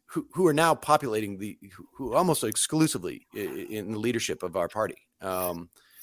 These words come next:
have a fundamentally flawed understanding of American politics right now. They, they, I, I, forget about the, the, the ideological or the policy-based arguments.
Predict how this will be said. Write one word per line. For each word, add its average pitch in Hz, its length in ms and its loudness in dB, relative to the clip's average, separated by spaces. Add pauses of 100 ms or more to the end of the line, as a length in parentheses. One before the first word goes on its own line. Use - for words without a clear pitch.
(720)
have 165 160 6
a 160 80 10
fundamentally 165 1000 4
flawed 127 500 4
understanding 104 640 -4
of 92 60 -4
American 92 400 -4
politics 85 420 -4
right - 160 -12
now. - 120 -20 (400)
They, 139 160 4
they, 151 420 0
I, 170 180 6
I, 180 120 2
forget 214 520 6
about 214 300 6
the, 165 280 0
the, 139 460 -2
the 123 420 -2 (540)
ideological 139 1120 4
or 113 400 2
the 104 320 -4
policy-based 113 840 2
arguments. 107 460 -6